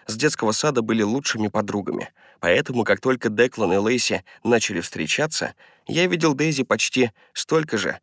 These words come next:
сколько и Лэйси. Дейзи была моей первой любовью, самой красивой девушкой, какую я видел в своей жизни.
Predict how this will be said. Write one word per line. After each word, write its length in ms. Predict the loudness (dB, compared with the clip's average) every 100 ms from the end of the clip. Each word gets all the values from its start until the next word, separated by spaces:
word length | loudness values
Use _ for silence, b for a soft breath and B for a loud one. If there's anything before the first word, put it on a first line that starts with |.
| b
сколько 420 | b 0 0 0 -2
и 80 |
Лэйси. 480 | 0 0 0 -4 -6 -14 _ _ _ _ _ _ -2
Дейзи 320 | 2 2 2
была 260 | 2 2
моей 260 | 2 2 2
первой 300 | 0 0 2
любовью, 500 | 2 2 0 -2 -10 -14 _
самой 340 | -4 2 2 2
красивой 400 | 2 0 -2 -2
девушкой, 460 | 0 0 0 -6
какую 360 | -10 -10 -4 -2
я 120 | 0
видел 240 | 0 0 0
в 80 |
своей 240 | -2 -2 0
жизни. 400 | 0 -2 -4